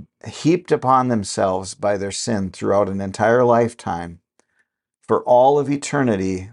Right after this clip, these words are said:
will be poured out on them, unless they put faith in Jesus Christ for salvation. And so is it not worth it for us to take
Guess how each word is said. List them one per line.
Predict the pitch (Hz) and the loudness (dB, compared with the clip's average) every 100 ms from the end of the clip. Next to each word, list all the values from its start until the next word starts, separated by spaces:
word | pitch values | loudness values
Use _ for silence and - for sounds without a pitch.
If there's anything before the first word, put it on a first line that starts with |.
| _ | _
will | 113 101 | -4 -4
be | 95 104 95 | -2 -4 -6
poured | - - 117 113 | -10 0 2 4
out | 101 104 95 - | 2 -2 -2 -4
on | 98 98 92 | -6 -4 -4
them, | 85 80 85 _ _ _ _ _ _ _ _ _ - | -8 -10 -16 _ _ _ _ _ _ _ _ _ 0
unless | 110 113 110 107 92 - - - _ _ | 4 4 2 0 -4 -8 -10 -14 _ _
they | 92 | -2
put | - 92 | -2 -4
faith | - 98 90 92 - | -2 0 0 -2 -8
in | 95 90 | -6 -4
Jesus | 95 92 95 107 | -2 -4 -4 -6
Christ | - 87 78 76 - - _ _ _ _ _ _ _ | -2 -2 -2 -6 -12 -18 _ _ _ _ _ _ _
for | - 95 | -2 0
salvation. | - 98 90 90 87 - 80 80 - _ _ _ _ _ _ _ _ _ _ _ _ _ _ _ _ | 2 2 2 0 0 -4 -8 -10 -18 _ _ _ _ _ _ _ _ _ _ _ _ _ _ _ _
And | - 98 92 | -6 -4 0
so | - 104 101 | 4 4 4
is | - 117 117 104 | 2 2 2 2
it | 87 | 0
not | 107 104 92 95 | -2 -2 -2 0
worth | 113 127 117 | 2 2 0
it | 95 - | -4 -4
for | - 92 | -2 0
us | 87 95 - - - _ _ - | 0 -2 -8 -10 -12 _ _ -8
to | 104 | -6
take | - 110 101 95 - | -2 0 0 -2 -14